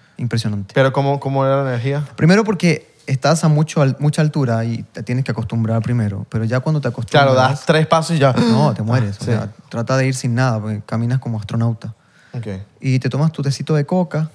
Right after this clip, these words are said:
Speaker 1: que te ayuda como a bajar la, el nivel de, de, de altura, y te quedas unos días ahí y luego empiezas a hacer tus actividades que quieras hacer. Es impresionante. Eh, cuando meditas, por ejemplo, sientes que te vibra el cuerpo.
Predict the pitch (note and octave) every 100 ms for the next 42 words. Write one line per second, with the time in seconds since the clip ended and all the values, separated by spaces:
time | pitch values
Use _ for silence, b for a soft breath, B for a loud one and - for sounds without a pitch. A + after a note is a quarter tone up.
0 | - C3 B2 B2+ C3+ C#3+ C3+ C3 B2 A#2
1 | A#2 B2+ C#3 C#3 C3 A#2+ A2+ G#2+ - -
2 | A#2+ A2+ A#2 A#2+ C3 C3 A#2 G#2+ - C3
3 | G#2+ G2+ G2+ - A2+ G#2+ - D3 E3 F3
4 | - _ _ _ _ - C3+ B2 A#2+ A2+
5 | B2 B2+ C#3+ C3 B2+ C3 C3 D#3 - A#2+
6 | B2 B2 A#2 A2+ A2+ A#2 - - A2+ -
7 | A2 A2 A2+ A#2+ _ - A2+ A2+ G#2+ A2+
8 | D#3+ F#3+ b b b b b b _ _
9 | C#3 C#3 B2+ A#2+ A2+ A#2+ A2 F#2+ - A#2
10 | A2+ A2 G#2 G#2+ - _ _ _ - B2+
11 | B2 B2 C#3 E3+ D#3 C#3 C3+ C3+ D3+ C#3
12 | B2+ D3+ B2 A2+ A2+ A#2+ A2+ - A2+ -